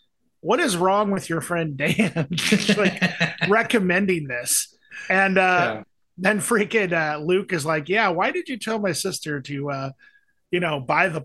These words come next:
Speaker 1: Pod as, like, her first album from Ween?" And I said, "You know,
Speaker 2: Mm-hmm.
Speaker 1: I don't know." It just,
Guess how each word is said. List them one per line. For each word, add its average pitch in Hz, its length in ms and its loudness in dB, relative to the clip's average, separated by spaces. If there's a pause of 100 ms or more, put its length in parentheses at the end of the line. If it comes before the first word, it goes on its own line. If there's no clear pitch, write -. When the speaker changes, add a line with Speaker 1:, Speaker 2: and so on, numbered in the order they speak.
(100)
Speaker 1:
Pod 156 600 0
as, 143 240 -4
like, 147 360 -4
her 160 120 -4
first - 680 -4
album 151 460 -2
from 135 280 -10
Ween?" 131 440 -10 (580)
And 170 120 -4
I 165 80 2
said, 160 360 -2
"You 208 160 0
know, 240 440 2
Speaker 2:
Mm-hmm. 160 100 -4
Speaker 1:
I 160 40 -4
don't 180 340 -2
know." 156 420 -4 (240)
It 160 120 -4
just, 156 500 -4